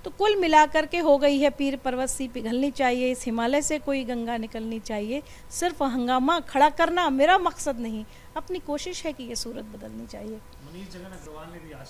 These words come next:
Speaker 2: ट्वीट किया है, मनीष स्वामी प्रसाद मौर्य का समर्थन देते हुए आपकी पार्टी के, उनको क्या कहेंगे?
Speaker 1: देखिए, मैं वो, मैं उनको, मैं बिल्कुल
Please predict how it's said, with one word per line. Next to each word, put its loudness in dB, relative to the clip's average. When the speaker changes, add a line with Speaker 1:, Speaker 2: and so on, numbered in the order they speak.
Speaker 2:
ट्वीट -16
किया -18
है, -18
मनीष -16
स्वामी -18
प्रसाद -18
मौर्य -16
का -18
समर्थन -18
देते -18
हुए -18
आपकी -18
पार्टी -18
के, -18
उनको -18
क्या -18
कहेंगे? -18
Speaker 1:
देखिए, -2
मैं 2
वो, -4
मैं -2
उनको, -2
मैं -2
बिल्कुल 0